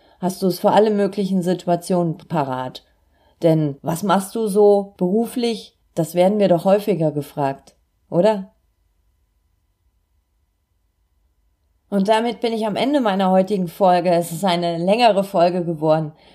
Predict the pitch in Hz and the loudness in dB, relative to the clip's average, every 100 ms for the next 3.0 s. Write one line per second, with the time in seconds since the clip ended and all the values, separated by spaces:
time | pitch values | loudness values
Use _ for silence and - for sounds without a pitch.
0 | - - 214 202 190 175 180 160 - 190 | -6 0 2 2 4 2 2 -4 -4 -6
1 | - 143 151 - 170 147 143 208 202 226 | -4 -4 -4 -4 -2 -2 -2 -2 2 0
2 | 196 - 240 226 175 180 196 175 170 220 | 0 -4 -2 0 0 0 -2 -2 -2 -6